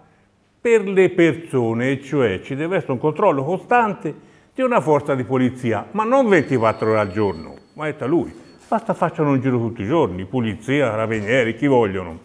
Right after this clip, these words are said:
Mm? Detto questo, il sindaco non ha saputo mai rispondere e ha detto: "Vi farò incontrare il prefetto,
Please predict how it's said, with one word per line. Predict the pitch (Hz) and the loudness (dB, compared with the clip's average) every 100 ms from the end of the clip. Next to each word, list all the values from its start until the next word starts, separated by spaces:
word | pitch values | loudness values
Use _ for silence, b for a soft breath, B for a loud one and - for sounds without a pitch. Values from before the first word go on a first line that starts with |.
| - | -12
Mm? | 175 - - - B B B B B B | -8 -8 -10 -20 B B B B B B
Detto | 220 269 233 | 0 2 4
questo, | 147 139 113 - 131 151 - - | 6 6 4 0 0 0 -4 -6
il | 170 135 | -2 -2
sindaco | - 170 135 113 110 | 2 2 4 2 0
non | 117 123 | 0 0
ha | |
saputo | 135 131 123 | 0 0 0
mai | 123 147 | 0 0
rispondere | 202 - 156 147 156 156 156 | -2 0 2 2 0 -2 0
e | 139 | 2
ha | 139 135 | 4 2
detto: | 113 110 113 113 - - 98 104 b b b _ - | 0 0 0 -2 -14 -8 -8 -8 b b b _ -8
"Vi | 220 | -6
farò | 214 226 208 190 | -4 -2 0 -2
incontrare | 160 214 185 139 123 120 120 | 0 0 0 0 2 2 0
il | 113 | -2
prefetto, | - 123 - 113 107 - - 110 107 - | 0 0 2 0 0 -6 -2 0 0 -6